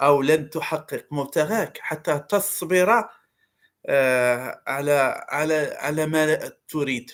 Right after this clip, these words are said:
ما لا تريد. فالفكرة هنا أن هناك دائمًا أثمان ندفعها أو أثمنة.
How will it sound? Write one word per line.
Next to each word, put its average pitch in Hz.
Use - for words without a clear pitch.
ما 123
لا 123
تريد. 110
فالفكرة 156
هنا 190
أن 160
هناك 151
دائمًا 147
أثمان 135
ندفعها -
أو 139
أثمنة. -